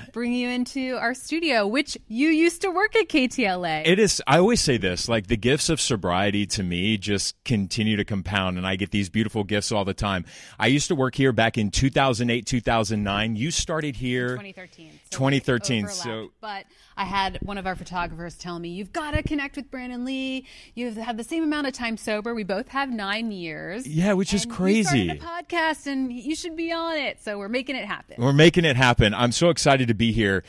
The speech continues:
Speaker 2: uh, 'cause we have a lot to discuss today.
Speaker 1: Mm-hmm.
Speaker 2: And Courtney has an incredible story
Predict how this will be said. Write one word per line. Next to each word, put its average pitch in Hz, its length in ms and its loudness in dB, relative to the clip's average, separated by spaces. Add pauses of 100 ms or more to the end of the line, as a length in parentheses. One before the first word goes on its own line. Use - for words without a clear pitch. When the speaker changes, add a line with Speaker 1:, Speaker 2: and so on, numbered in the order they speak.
(360)
Speaker 2:
uh, 110 200 4
'cause 113 180 -2
we 131 80 2
have 135 100 2
a 113 40 2
lot 95 260 -2
to - 80 -6
discuss 95 440 -4
today. 90 280 0
Speaker 1:
Mm-hmm. 107 120 -6
Speaker 2:
And 101 240 -4
Courtney 131 360 -2
has 113 240 0
an 117 120 -8
incredible 131 520 -2
story 104 580 2